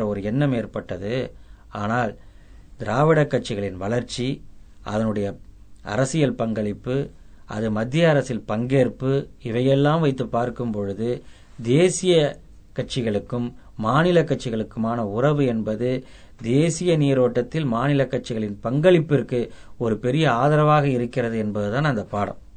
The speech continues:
இப்படிப்பட்ட பாடத்திலே ஒரு படத்தை வைக்கும் பொழுது ஒரு சார்பான படத்தை, அதுவும் ஒரு இனத்தை, ஒரு மொழியை, அதில் அந்த மொழியை பேசக்கூடிய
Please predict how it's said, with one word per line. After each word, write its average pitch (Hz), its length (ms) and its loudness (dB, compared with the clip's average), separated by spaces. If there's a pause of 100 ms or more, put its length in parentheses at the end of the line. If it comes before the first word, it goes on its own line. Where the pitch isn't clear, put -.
(920)
இப்படிப்பட்ட 156 680 2
பாடத்திலே 156 720 2
ஒரு 135 260 2
படத்தை 143 460 0
வைக்கும் 120 380 -2
பொழுது 101 380 -4 (540)
ஒரு 151 260 6
சார்பான 143 600 6
படத்தை, 113 640 -2
அதுவும் 147 460 0 (100)
ஒரு 123 200 0
இனத்தை, 135 500 0
ஒரு 117 240 -2
மொழியை, 120 480 0 (800)
அதில் 127 420 2 (340)
அந்த 123 220 -2
மொழியை 160 400 6
பேசக்கூடிய 127 680 0